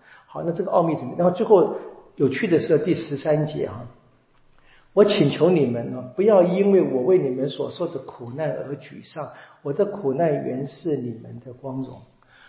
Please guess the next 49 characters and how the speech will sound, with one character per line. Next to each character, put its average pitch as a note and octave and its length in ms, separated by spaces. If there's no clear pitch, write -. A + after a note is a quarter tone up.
好， D#3 140
这 A#3 120
第 C#4+ 160
一 C4 60
个 B3+ 100
你 D#3 100
可 F3 100
以， D3+ 60
这 C4+ 180
个、 - 60
这 - 80
个 A3 80
就 F#3 100
非 G3 120
常 C#3+ 180
深 D#3+ 240
的 C#3 60
一 B2+ 120
句。 C3+ 180
第 A#3+ 120
一 B3+ 80
个 A3+ 80
你 D3+ 160
可 F3+ 60
以 E3 40
看 D#3+ 280
见 E3 160
就 D#3 80
是， D3+ 440
呃， C3 320
跟 F#3 180
耶 F3+ 140
稣 E3 200
一 B2+ 140
样， C#3 140
耶 G3+ 120
稣 G3 400
彰 F#3+ 260
显 D3+ 260
天 E3+ 360
主 D#3+ 120
的 C#3+ 120
光 D3 280
荣 B2 160
是 C#3 260
经 D3 340
过 D3 120
他 C3+ 160
的 - 60